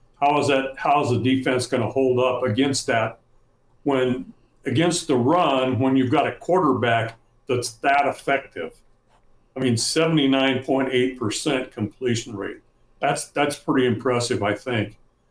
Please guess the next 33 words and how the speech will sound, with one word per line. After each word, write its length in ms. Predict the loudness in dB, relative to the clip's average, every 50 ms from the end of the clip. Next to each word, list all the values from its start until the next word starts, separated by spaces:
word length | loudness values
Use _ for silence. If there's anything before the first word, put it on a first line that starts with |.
| _ _ _ _ -4
um, 380 | -2 0 0 0 0 0 -2 -2
even 300 | -2 0 0 2 2 2
with 140 | 0 -2
the 60 | -4 -8
three 300 | -8 -2 0 0 2 2
interceptions. 640 | 0 0 -2 0 -2 -2 -2 -2 -6 -6 -6 -6
So 380 | -4 -2 -2 -2 -2 -2 -6 -10 _ _ _ -20 -20 _ _ _
that, 320 | 2 2 2 0 -2 -2
that's 260 | 0 0 0 0 0 0
gonna 220 | 0 0 2 2
make 240 | 2 2 2 2 0
a 120 | -2 0
difference. 760 | 2 0 0 0 0 -2 -2 -2 -2 -2 -4 -6 -6 -8 _ _ _ _ _ _ _ _ _ _ _ _
The 120 | -2 -2 0
ability 460 | 2 2 2 2 2 2 2 2 2
to 160 | 2 0 -2
throw 400 | 0 0 0 2 2 2 2 0
the 60 | 0
ball 640 | 0 2 2 2 2 2 2 2 0 0 -2 -6 -10 _ _ _ _ _ _ _ _ _ -4
puts 240 | -2 -2 -2 -2
you 100 | 0 0
in 340 | 0 0 -2 -4 -6 -8 -10 -10 _
a 120 | -2 0
more 320 | 0 2 2 2 0 0 0
difficult 560 | 0 0 0 -2 -4 -2 0 -2 -2 -2 -2
situation 800 | -2 -2 -2 0 0 0 2 2 2 0 -2 -2 -2 -4 -4 -4 _ _ _ _ _
as 160 | -4 -2 0
you 60 | 0
try 240 | -2 -2 -2 -2 -2
to 80 | -2 -4
stop 360 | -4 -2 -2 -2 -2 -2 -4
the 80 | -6 -4
run. 400 | -2 0 -2 -2 -2 -6 -10